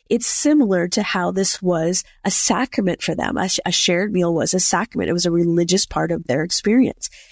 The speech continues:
And so there would have been rituals that would have been performed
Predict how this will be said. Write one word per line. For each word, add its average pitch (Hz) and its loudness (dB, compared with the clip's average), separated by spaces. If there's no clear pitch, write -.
And 196 -2
so 196 0
there 196 0
would 208 2
have 190 -2
been 180 0
rituals 196 0
that - -2
would 196 0
have 190 0
been 185 -4
performed 180 0